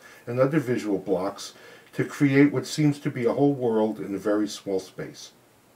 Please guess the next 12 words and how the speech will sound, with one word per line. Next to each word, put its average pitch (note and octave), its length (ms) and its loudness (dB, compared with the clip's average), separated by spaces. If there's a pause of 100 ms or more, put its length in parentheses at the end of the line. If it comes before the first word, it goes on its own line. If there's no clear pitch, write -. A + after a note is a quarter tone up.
(1200)
We D3 160 4
had D3 180 4
previously G#3 580 -4
talked C#3 440 -2
about A2+ 340 2
framing B2 480 -2
the G#2+ 80 -10
background G#2+ 720 0
and F#2+ 160 -10
the - 20 -12
side D#3+ 420 -2
ground. G#2 380 -6